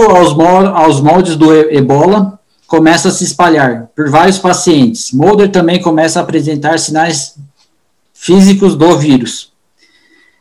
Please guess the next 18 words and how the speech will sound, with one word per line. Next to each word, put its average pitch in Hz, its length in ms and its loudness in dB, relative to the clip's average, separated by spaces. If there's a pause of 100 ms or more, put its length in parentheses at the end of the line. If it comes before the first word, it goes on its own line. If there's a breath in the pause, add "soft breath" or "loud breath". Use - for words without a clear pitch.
(100)
Será 180 520 -2
que 214 120 -2
na 214 140 2
vacina 196 460 2
varíola 156 720 2
já 143 160 -2
colocaram 165 520 0
alguma 160 320 -2
coisa 160 280 -2
para 151 260 -2
ir 156 220 2
alterando 147 540 -2
o 139 40 -4
D 139 120 0
N 139 180 2
A 143 160 0
humano, 139 400 0
entendeu? 117 400 -10